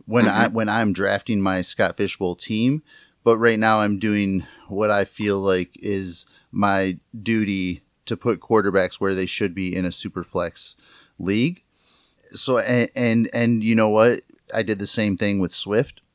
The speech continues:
Speaker 1: because I didn't think anybody else would do it. I feel like even in this redraft format, he's gonna do a little bit better than some of the players that will be taking a-, around that same area. So I did what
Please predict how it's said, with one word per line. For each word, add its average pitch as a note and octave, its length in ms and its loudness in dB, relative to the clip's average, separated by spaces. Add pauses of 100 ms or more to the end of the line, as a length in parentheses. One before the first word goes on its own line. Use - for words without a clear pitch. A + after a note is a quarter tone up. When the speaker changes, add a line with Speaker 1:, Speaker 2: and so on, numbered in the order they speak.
(140)
Speaker 1:
because G2+ 280 0
I G#2 60 4
didn't F#2+ 220 0
think G2+ 160 0
anybody G2 340 0
else F#2+ 220 0
would F2 100 -6
do G2+ 180 -2
it. A2 100 0
I G2 100 4
feel G#2 240 -2
like G2+ 220 0
even G2+ 320 -2
in G2+ 140 0
this F#2+ 200 -2
redraft G2 480 -4
format, G#2 440 0
he's G2 220 -6
gonna G2 220 0
do G2 360 -4 (500)
a A2+ 60 2
little A2 220 4
bit F#2+ 160 0
better G2+ 280 4
than G2+ 160 0
some G#2+ 200 0
of G#2+ 80 0
the G2+ 80 -2
players G2+ 520 0
that F#2+ 280 0 (760)
will A2+ 220 2
be G2+ 140 -2
taking G2+ 640 -2 (420)
a-, A2 180 2
around G2+ 340 2
that G2+ 180 0
same G2 300 -2
area. G#2 360 2
So F#2+ 460 2 (420)
I G#2+ 180 2
did G2 260 0
what G2 320 2